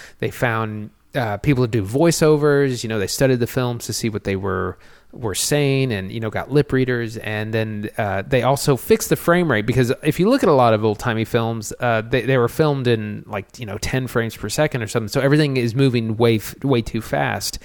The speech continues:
Um, and they had to use computer software to kind of fill in frames and be able to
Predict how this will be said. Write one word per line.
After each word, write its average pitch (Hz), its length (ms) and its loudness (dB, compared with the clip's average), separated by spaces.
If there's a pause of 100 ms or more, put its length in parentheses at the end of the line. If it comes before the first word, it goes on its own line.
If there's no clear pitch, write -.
(420)
Um, 107 380 -2
and 123 120 -4
they 120 80 -2
had 117 180 0
to 113 60 2
use 107 240 0
computer 123 400 -2
software 113 560 2
to 104 320 -4
kind - 220 -4
of 110 80 -4
fill 160 300 2
in 131 160 0
frames 117 560 -2
and 110 260 -6
be 117 160 4
able 110 240 2
to 101 540 -2